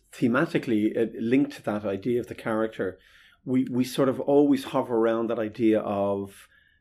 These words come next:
identity and how stable or unstable that is, uh, who, the self, and how mutable that can be under certain conditions, under pressure. So this idea of identity under duress, we always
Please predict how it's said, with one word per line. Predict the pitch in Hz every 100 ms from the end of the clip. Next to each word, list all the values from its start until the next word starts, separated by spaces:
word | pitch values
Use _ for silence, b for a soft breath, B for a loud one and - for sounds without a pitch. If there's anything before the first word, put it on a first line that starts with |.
| _
identity | 117 104 113 107 - 107 92 - - - - -
and | 107 107
how | 117 107 98
stable | - - 113 113 113
or | 101 104
unstable | 107 - 117 104 104
that | 98 101
is, | 101 95 92 - _ _ _
uh, | - -
who, | 123 - - b
the | -
self, | 120 - 120 101 - - _ b b b
and | - 107
how | 113
mutable | 113 110 123 131 110 95
that | 101
can | - 98
be | 98 95 95 -
under | 104 98
certain | - 110 98
conditions, | 104 110 107 - 104 98 - - -
under | 107
pressure. | - 127 110 - 87 - b b b b b
So | - 98
this | 110 113
idea | 101 107 101
of | 98
identity | 104 107 110 104 104 104 101
under | 98
duress, | 98 107 101 98 95 156
we | 135
always | 131 135 131 110 -